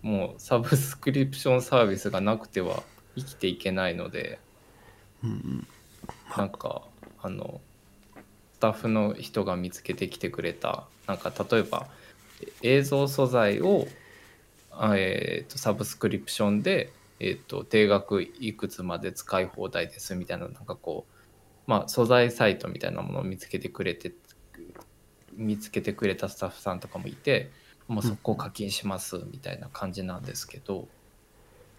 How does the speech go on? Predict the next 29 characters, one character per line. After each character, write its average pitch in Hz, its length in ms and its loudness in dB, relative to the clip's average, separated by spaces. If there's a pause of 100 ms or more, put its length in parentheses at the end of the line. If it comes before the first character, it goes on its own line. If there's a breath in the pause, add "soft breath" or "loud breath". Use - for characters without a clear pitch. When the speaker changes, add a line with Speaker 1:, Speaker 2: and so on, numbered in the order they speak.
(580)
Speaker 2:
ま 101 140 0
あ、 62 80 0
リ 101 100 0
モ 107 200 -2
ー - 40 -10
ト 123 80 2
メ 117 140 6
イ 95 80 4
ン - 60 -2
だ 110 100 -2
と 120 120 -4
こ 104 160 0
う 101 60 0
い 101 40 0
う 101 60 -2
サ - 180 0
ブ 95 100 2
ス - 120 -8
ク - 80 4
リ 92 100 6
プ - 100 -10
シ - 80 0
ョ 92 60 4
ン 95 60 0
サ 95 200 2
ー 85 40 2
ビ 107 80 0
ス - 140 -6
が、 - 180 -2